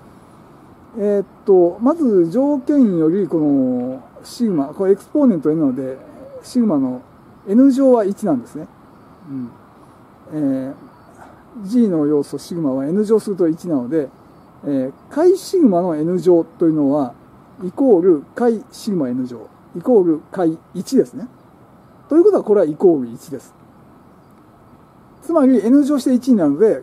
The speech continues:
解シグマは、あー、一のN乗根になる、Eの要素になるということですね。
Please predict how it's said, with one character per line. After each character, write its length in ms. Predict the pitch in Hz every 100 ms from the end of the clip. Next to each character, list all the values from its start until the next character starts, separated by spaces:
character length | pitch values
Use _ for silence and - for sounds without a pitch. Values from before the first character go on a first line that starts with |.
| -
解 200 | 202 202
シ 160 | - 180
グ 40 |
マ 140 | 143
は、 220 | 175 208 208 - - - - 135
あ 380 | 131 123 120 - - - - 180
ー、 20 |
一 160 | -
の 140 | 185 139
N 220 | 147 151
乗 240 | 135 147 127
根 120 | 131
に 100 | 143
な 60 | 120
る、 100 | 127 -
E 160 | 233 202
の 160 | 143
要 160 | 139 135
素 140 | 165
に 60 | 190
な 80 | 143
る 60 |
と 80 | 135
い 60 | 123
う 20 |
こ 100 | 123
と 60 | -
で 80 |
す 80 |
ね。 60 | -